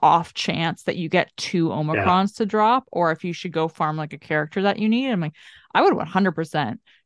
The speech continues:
Speaker 1: do a character, because
Speaker 2: Yeah.
Speaker 1: if I was doing the off, like, if I did, if I needed a character in Cantina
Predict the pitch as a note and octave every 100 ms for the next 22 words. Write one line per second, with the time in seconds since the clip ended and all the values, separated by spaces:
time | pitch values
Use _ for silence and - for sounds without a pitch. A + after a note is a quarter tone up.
0 | - D3 G#2 E3 A#2+ - - G2 E3 D#3
1 | F3 D#3+ - - - - F#3 F#3 B3 B3+
2 | - A3 A3 G3+ - E3 - F#3 F#3 -
3 | F#3 - G#3 G3 - F#3+ F3 F3 - _
4 | - F3+ - A3 C4+ C#4+ D4+ D#4 - G3
5 | F3+ - F#3+ F3+ - E3+ E3+ F3 - -
6 | E3+ D#3+ D#3 C#3+ C#3 D3